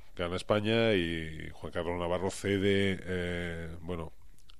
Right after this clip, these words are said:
la recogida de, del trofeo a mi hermano. Acaba de morir mi padre hace muy poquito y,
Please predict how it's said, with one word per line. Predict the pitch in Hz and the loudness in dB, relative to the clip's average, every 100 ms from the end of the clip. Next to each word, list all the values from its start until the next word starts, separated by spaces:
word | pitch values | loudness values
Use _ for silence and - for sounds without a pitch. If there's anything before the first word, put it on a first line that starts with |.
| - | -10
la | 92 87 82 82 | -4 -2 -2 -2
recogida | 90 85 - 98 95 | -2 -2 2 4 4
de, | 95 95 92 | 4 2 0
del | 90 87 | -2 -2
trofeo | 87 - 98 | -2 0 0
a | 92 | 0
mi | 82 | -2
hermano. | 82 76 - - - - - - - - | -4 -4 -8 -12 -12 -12 -12 -12 -12 -10
Acaba | - 87 | -2 2
de | 87 | 2
morir | 90 90 87 | 2 0 0
mi | 87 | -2
padre | 90 87 | -2 -2
hace | 85 92 | -4 -6
muy | 82 80 | -6 -8
poquito | 80 80 101 104 101 101 | -8 -8 -4 0 2 4
y, | 95 87 85 78 | 2 0 -2 -6